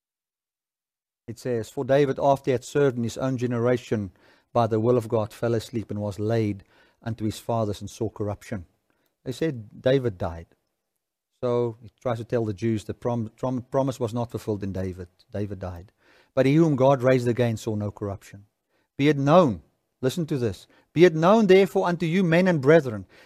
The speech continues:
that through this man," which man? This man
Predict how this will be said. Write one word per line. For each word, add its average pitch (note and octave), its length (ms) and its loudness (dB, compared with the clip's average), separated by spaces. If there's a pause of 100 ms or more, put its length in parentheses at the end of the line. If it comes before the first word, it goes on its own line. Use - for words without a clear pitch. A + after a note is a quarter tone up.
that F3 200 4
through G#3 220 4
this A3+ 260 4
man," F#3 300 2 (440)
which A3+ 280 2
man? C#3+ 320 2 (1120)
This C3+ 400 -2
man A3+ 360 0